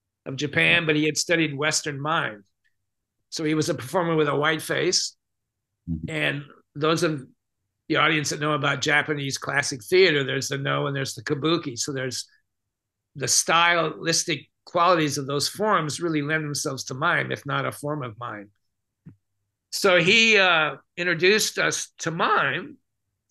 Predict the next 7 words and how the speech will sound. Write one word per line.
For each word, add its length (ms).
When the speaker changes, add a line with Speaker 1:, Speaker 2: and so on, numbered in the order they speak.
Speaker 1:
these 380
actors 480
who 160
were 140
in 100
his 380
workshop. 640